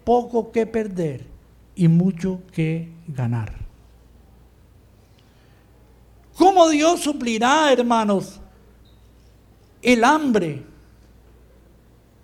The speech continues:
de estos tiempos? ¿Cómo Dios hará sus milagros? Me atrevo a decir, y muy humildemente,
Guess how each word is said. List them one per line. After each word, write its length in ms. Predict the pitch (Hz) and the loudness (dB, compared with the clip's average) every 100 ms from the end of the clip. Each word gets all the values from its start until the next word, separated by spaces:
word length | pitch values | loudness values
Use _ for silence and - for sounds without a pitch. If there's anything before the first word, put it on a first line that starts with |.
| _ _ _ _ _ _ _ _ | _ _ _ _ _ _ _ _
de 300 | 160 180 214 | -2 2 2
estos 400 | 220 214 233 202 | 0 -4 -6 -8
tiempos? 760 | - 240 262 208 190 151 - - - _ _ _ _ - | -6 -6 -6 -8 -8 -10 -12 -12 -14 _ _ _ _ 2
¿Cómo 320 | 311 339 320 | 4 4 2
Dios 280 | 302 311 269 | 2 0 0
hará 320 | 277 277 277 | 2 2 2
sus 200 | 277 285 | -2 -2
milagros? 880 | 240 240 247 277 220 190 185 160 - - _ _ - | -2 0 4 4 2 -2 -2 -6 -16 -20 _ _ -2
Me 100 | 226 | 2
atrevo 460 | 226 277 330 320 311 | 2 4 4 8 8
a 80 | |
decir, 320 | 277 240 320 320 | 8 4 0 0
y 80 | |
muy 260 | 269 294 311 | 0 -2 -4
humildemente, 1040 | 294 302 302 269 247 269 233 170 175 151 | -4 -4 -2 -2 -2 -2 -4 -4 -6 -6